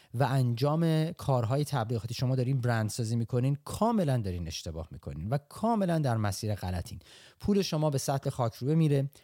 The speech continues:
هیچ کاری براتون انجام نمیشه و نهایتش شما میشینین کنار می‌بینین تا زمانی که پول میدین اتفاق میفته، وقتی پول نمیدین اتفاقی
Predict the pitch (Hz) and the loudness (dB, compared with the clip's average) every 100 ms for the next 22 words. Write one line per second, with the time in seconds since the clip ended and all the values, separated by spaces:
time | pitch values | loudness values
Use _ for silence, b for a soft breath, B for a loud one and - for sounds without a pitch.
0 | B - 190 202 - - 156 143 123 120 | B -6 -2 -2 -2 0 2 4 4 4
1 | 127 110 104 107 107 101 123 147 135 127 | 2 0 0 0 0 2 2 2 2 0
2 | 113 B B - 135 143 131 131 131 143 | 0 B B 0 2 4 4 4 4 2
3 | 175 156 147 135 151 143 156 156 131 131 | 0 0 2 2 2 0 0 0 2 2
4 | 143 131 139 143 139 123 120 135 160 160 | 2 4 2 4 2 2 2 2 2 0
5 | 156 160 151 151 151 113 123 131 123 117 | 0 2 2 2 0 0 -2 0 0 -2
6 | 90 95 120 170 - 151 135 127 147 117 | -4 -4 -4 -4 -2 0 2 0 0 0
7 | 110 123 113 120 | -2 -2 -2 -2